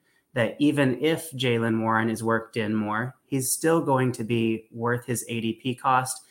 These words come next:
and has the upside to deliver that huge warp that we were talking about earlier, where he could finish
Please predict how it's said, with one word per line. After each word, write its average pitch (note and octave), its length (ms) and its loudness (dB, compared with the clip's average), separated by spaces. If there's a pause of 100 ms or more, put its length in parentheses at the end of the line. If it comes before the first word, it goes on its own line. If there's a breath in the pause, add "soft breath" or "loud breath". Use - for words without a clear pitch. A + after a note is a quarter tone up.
(300 soft breath)
and C3+ 140 0
has C#3 320 4
the A#2+ 160 0
upside A#2+ 580 2
to A#2+ 140 -6
deliver A2+ 760 0 (280)
that B2 360 2 (160)
huge D#3 720 6 (120)
warp A#2 440 -2 (200)
that A2+ 120 -2
we A#2+ 80 -2
were A#2 140 2
talking A2+ 380 0
about G#2+ 320 -2
earlier, A2+ 480 0 (340 loud breath)
where B2+ 140 2
he D#3 100 6
could A3 220 4
finish G#2 580 -2